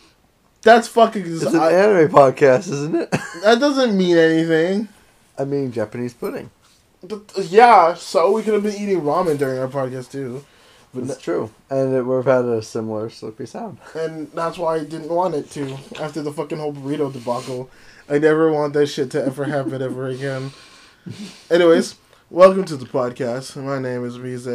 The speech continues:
Speaker 1: This is Bug Fang. And stop! Dude, people are actually gonna be turned off by that.
Speaker 2: <laughs> We're turned on by that.
Speaker 1: Stop.
Speaker 2: Alright.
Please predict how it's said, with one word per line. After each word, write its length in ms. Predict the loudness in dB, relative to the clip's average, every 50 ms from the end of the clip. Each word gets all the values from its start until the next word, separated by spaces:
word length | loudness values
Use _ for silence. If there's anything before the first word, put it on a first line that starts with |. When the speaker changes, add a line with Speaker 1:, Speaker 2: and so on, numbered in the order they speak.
| -6 -6 -8 -8
Speaker 1:
This 220 | -8 -8 -8 -8 -12
is 100 | -16 -12
Bug 260 | -8 -8 -6 -6 -8
Fang. 400 | -10 -10 -8 -8 -8 -8 -10 -12 -14 _ _ _ -20 -20 -12 _
And 140 | -10 -10 -8
stop! 720 | 6 8 10 10 12 10 8 8 6 0 -4 -12 -18 -20 _ _ _ _ _ _ _ _ _ _ 4
Dude, 360 | 4 4 4 2 -4 -2 4
people 260 | 4 6 6 8 8 8
are 80 | 10 10
actually 360 | 10 8 6 6 4 0 0
gonna 120 | 2 2
be 80 | 2 2
turned 260 | 4 6 6 8 8
off 220 | 8 8 8 6 8
by 160 | 6 6 6
that. 400 | 6 4 4 4 0 -2 -6 -8 _ _ _ _ _ _
Speaker 2:
<laughs> 360 | -20 -20 -20 -20 -20 _ _ -10
We're 100 | -10 -10
turned 300 | -6 -4 -4 -4 -4 -8 -10
on 340 | -8 -6 -4 -4 -4 -4 -6
by 160 | -6 -6 -6
that. 380 | -8 -8 -10 -10 -10 -12 -12 -14 -16 -14 -12 -10
Speaker 1:
Stop. 600 | -8 -2 4 6 8 8 8 8 6 4 0 -8 -18 _ _ _ _ _ _ _ _ _
Speaker 2:
Alright. 680 | -20 -16 -16 -16 -14 -14 -16 -16 -16 -18 -18 -20 -20 -20